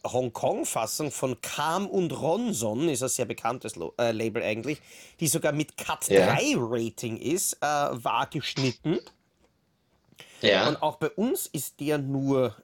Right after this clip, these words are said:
Speaker 1: ähm, geschnitten, aber da steht schon was, ähm, mit, ach, der erzwungene Oralverkehr ist länger. Die Vergewaltigung
Speaker 2: Oh.
Speaker 1: ist länger. Und auch schön,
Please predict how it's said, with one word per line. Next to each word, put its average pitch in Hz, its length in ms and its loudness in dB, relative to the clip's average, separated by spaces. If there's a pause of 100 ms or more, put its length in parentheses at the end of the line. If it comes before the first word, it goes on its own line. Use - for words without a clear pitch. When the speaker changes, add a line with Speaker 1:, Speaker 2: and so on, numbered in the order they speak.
Speaker 1:
ähm, 117 460 0 (380)
geschnitten, 156 600 0
aber 190 320 0
da 165 140 0
steht 180 300 -2
schon 170 200 0
was, 147 400 0
ähm, 135 480 2 (380)
mit, 147 220 0
ach, 262 240 0
der 175 180 2
erzwungene 208 640 0
Oralverkehr 180 1000 0
ist 98 200 -10
länger. 104 460 0 (420)
Die 202 100 -2
Vergewaltigung 220 840 2
Speaker 2:
Oh. 139 80 6
Speaker 1:
ist - 140 0
länger. 135 340 0
Und 302 340 2
auch 196 160 2
schön, 214 240 0